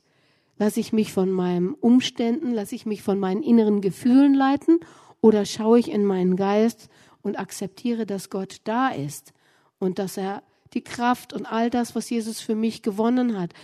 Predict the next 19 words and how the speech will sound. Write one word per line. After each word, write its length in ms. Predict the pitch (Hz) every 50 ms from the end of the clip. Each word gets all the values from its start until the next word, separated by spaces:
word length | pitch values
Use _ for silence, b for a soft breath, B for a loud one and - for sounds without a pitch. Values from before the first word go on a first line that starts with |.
| B B B B
errungen 640 | - 208 208 196 190 208 254 269 269 269 262 254 233
hat, 220 | 208 185 180 - B B B B
am 260 | B 226 240 247 254 -
Kreuz 400 | - 269 254 247 247 240 - -
für 100 | - 226
mich 260 | 226 247 240 - -
getan 440 | - 240 - - 233 233 233 220 196
hat, 120 | 185 180 B B B B
dass 160 | B 254 226 -
seine 260 | 277 247 247 247 240
ganze 360 | - 262 269 269 254 - -
Gnade 420 | - 233 240 247 254 262 233 202
mit 320 | 202 220 247 269 254 - -
ihm 220 | 294 277 254 233
zusammen 420 | - 269 226 233 247 240 233 220 233
in 140 | 233 226
meinem 260 | 226 220 220 220 220 208
Herzen 460 | 208 214 214 - - - 220 196 196
wohnt, 320 | 214 202 185 170 170 -